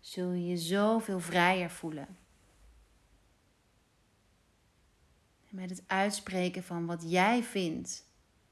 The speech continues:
ben je je authentieke zelf. En met het zijn van je authentieke zelf kun jij een verschil maken.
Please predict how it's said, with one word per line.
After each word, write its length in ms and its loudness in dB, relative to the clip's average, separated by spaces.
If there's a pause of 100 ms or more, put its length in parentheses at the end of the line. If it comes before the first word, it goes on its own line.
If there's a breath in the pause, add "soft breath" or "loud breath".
(1080)
ben 280 4
je 200 2
je 120 0
authentieke 680 -2
zelf. 640 -4 (2250)
En 180 -8
met 100 -4
het 140 -4
zijn 480 4
van 220 -2
je 120 -4
authentieke 640 -2
zelf 480 0
kun 160 -6
jij 260 0
een 80 0
verschil 480 0
maken. 460 -8